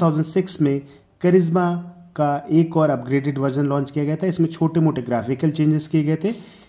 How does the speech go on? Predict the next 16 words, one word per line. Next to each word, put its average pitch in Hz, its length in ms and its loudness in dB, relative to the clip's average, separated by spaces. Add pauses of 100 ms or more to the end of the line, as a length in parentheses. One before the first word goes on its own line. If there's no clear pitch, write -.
(120)
इसी 196 240 0
साल 147 360 0
हीरो 185 260 4
होंडा 151 300 2
ने 131 200 -2
फिफ्टीन 165 540 0
मिलियन 127 400 0
बाइक्स 123 320 -4
को 143 140 -4
सेल 175 320 4
करने 113 300 -6
का 156 160 -4
माइलस्टोन 117 560 -4
अचीव 101 420 -8
किया 92 180 -8
था। 87 220 -18